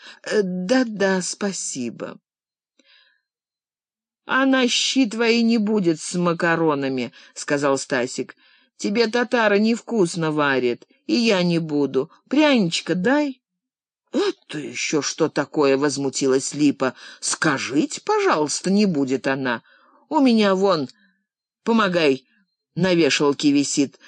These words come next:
сказала Липа, показывая на ремень.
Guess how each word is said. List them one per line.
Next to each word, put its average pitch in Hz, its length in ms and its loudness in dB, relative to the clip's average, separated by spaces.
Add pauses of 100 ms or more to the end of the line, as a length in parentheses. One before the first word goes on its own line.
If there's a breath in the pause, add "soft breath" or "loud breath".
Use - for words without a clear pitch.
сказала 143 480 0
Липа, 269 400 2 (180 loud breath)
показывая 131 600 -4
на 233 120 0
ремень. 143 600 -2